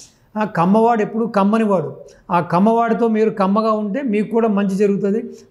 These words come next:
కాదంటే ఈ రోజున ఎలక్షన్లో మీకు ఏం జరిగిందో అదే శాస్తి జీవితంలో కూడా జరుగుతుంది.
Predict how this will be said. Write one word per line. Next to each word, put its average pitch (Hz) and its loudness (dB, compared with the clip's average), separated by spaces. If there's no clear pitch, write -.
కాదంటే 220 0
ఈ 214 -2
రోజున 220 0
ఎలక్షన్లో 214 -4
మీకు 208 -4
ఏం 202 2
జరిగిందో 202 0
అదే 202 2
శాస్తి 214 0
జీవితంలో 202 0
కూడా 202 0
జరుగుతుంది. 196 0